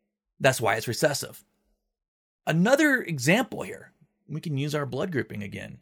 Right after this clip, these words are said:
If any of you are A B blood, that is an example of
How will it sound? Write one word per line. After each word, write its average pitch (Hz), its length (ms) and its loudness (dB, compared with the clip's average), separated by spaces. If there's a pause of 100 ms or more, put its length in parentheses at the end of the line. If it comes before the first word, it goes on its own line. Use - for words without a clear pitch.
If - 160 -14 (320)
any 262 220 0
of 202 100 2
you 165 400 4
are 110 320 -2
A 196 260 4
B 160 380 2
blood, 127 640 0 (580)
that 143 300 4
is 196 100 2
an 208 80 0
example 120 640 0
of 113 160 -6